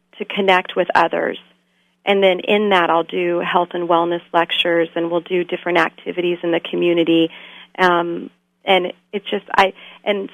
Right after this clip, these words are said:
so many of the stories that have been shared with me, um, losing so, so many, many friends and companions during the aids epidemic, um, not,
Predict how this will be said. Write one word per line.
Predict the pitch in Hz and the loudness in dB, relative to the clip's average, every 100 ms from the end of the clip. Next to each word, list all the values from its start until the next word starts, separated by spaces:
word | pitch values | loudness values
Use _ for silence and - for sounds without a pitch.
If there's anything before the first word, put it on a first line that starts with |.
| - | -2
so | 240 | 0
many | 247 247 220 | 2 2 2
of | |
the | 196 - | -2 -6
stories | - 202 196 190 - | -2 2 4 2 -2
that | 185 - | -4 -2
have | 190 - - - | -4 -4 -6 -2
been | 185 | 2
shared | 175 - 208 196 190 | 2 2 4 2 2
with | 190 175 - | -4 -8 -6
me, | 180 170 - - - - - | -6 -6 -8 -18 -20 -20 -2
um, | 202 190 180 180 175 - _ _ _ _ _ _ - 202 | 2 2 0 -4 -12 -18 _ _ _ _ _ _ -20 0
losing | 208 214 214 196 - | 2 4 0 -4 -4
so, | 202 190 185 - _ - | -2 -2 -2 -8 _ -2
so | 208 | 0
many, | 202 196 214 214 190 175 | 0 2 4 4 0 -2
many | - 202 202 190 180 - - | -2 2 2 2 -2 -8 -6
friends | 208 190 180 180 - | 0 2 0 -4 -6
and | 185 180 - - _ - | -6 -8 -16 -20 _ -12
companions | 185 185 196 190 190 180 175 - | -10 -2 2 2 2 0 -4 -2
during | 185 180 | 0 0
the | 180 - | -2 2
aids | 185 185 185 175 - - - - _ - | 2 4 0 -4 -18 -20 -20 -20 _ -4
epidemic, | 196 - 170 180 180 - - - | 0 0 2 0 2 -2 -4 -4
um, | - 185 185 180 - - _ _ _ | 0 0 -2 -8 -12 -20 _ _ _
not, | 196 196 196 190 - | 0 2 4 2 -2